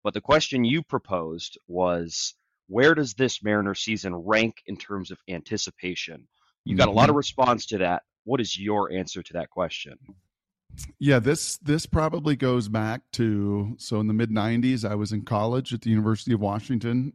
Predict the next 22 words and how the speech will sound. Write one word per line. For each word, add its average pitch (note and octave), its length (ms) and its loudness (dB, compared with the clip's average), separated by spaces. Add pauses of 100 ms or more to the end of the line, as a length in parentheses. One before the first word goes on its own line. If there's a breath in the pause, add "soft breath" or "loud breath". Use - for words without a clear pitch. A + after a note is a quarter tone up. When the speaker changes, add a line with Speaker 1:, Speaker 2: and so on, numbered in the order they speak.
Speaker 2:
right? A2+ 220 2
In G#2 120 2
ninety-five, G#2 760 0
I G2+ 100 0
was G2 160 -6
a - 40 -10
freshman A#2 520 0
at B2+ 80 2
U A#2+ 160 4
W, G#2+ 360 4
living G#2 300 6
in F#2+ 120 4
Haggett G2+ 340 0
Hall G#2 500 2
and, E2 220 -10 (440 soft breath)
and G2+ 220 0
feeling A2+ 340 6
that A2 220 2
dorm A2 380 4
just, G2+ 320 -4 (100)
just G#2 240 -6 (160)
rock, F2 460 -4